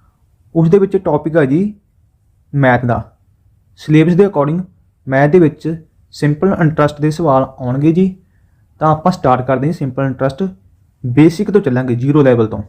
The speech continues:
ਧਿਆਨ ਨਾਲ ਵੀਡੀਓ ਨੂੰ ਐਂਡ ਤੱਕ ਦੇਖਿਓ, ਤੁਹਾਡੇ ਕਨਸੈਪਟ ਕਲੀਅਰ ਹੋਣਗੇ, ਕਿਉਂਕਿ ਮੈਥ ਤੇ ਰੀਜ਼ਨਿੰਗ ਇਹੋ ਜਿਹੇ ਦੋ ਸਬਜੈਕਟ ਨੇ ਜਿਹਦੇ ਵਿੱਚੋਂ ਪੂਰੇ ਚੋਂ ਪੂਰੇ ਨੰਬਰ ਬਣਦੇ ਨੇ। ਠੀਕ ਹੈ ਜੀ, ਕਰਦੇ ਹਾਂ ਸਟਾਰਟ। ਹਾਂਜੀ,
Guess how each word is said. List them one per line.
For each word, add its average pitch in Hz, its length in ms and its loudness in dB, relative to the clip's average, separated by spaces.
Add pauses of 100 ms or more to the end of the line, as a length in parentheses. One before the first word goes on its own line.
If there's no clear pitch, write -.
(600)
ਧਿਆਨ 165 240 2
ਨਾਲ 175 120 2
ਵੀਡੀਓ 143 220 2
ਨੂੰ 175 100 -2
ਐਂਡ 139 140 -2
ਤੱਕ 139 180 -2
ਦੇਖਿਓ, 127 400 2 (440)
ਤੁਹਾਡੇ 156 220 2
ਕਨਸੈਪਟ 151 420 -4
ਕਲੀਅਰ 131 220 -2
ਹੋਣਗੇ, 175 360 2 (360)
ਕਿਉਂਕਿ 170 220 -2
ਮੈਥ 139 440 2
ਤੇ 160 200 -2
ਰੀਜ਼ਨਿੰਗ 147 280 0
ਇਹੋ 135 160 0
ਜਿਹੇ 139 140 -2
ਦੋ 139 140 0
ਸਬਜੈਕਟ 123 360 -4
ਨੇ 160 300 -2 (240)
ਜਿਹਦੇ 156 180 4
ਵਿੱਚੋਂ 165 240 0
ਪੂਰੇ 143 300 0
ਚੋਂ 147 120 -4
ਪੂਰੇ 139 140 -2
ਨੰਬਰ 131 260 -2
ਬਣਦੇ 117 360 -2
ਨੇ। - 140 -8 (120)
ਠੀਕ 170 140 4
ਹੈ 214 60 4
ਜੀ, 220 160 -4 (320)
ਕਰਦੇ 123 220 -4
ਹਾਂ 120 40 -4
ਸਟਾਰਟ। - 280 -10 (1800)
ਹਾਂਜੀ, 127 140 -6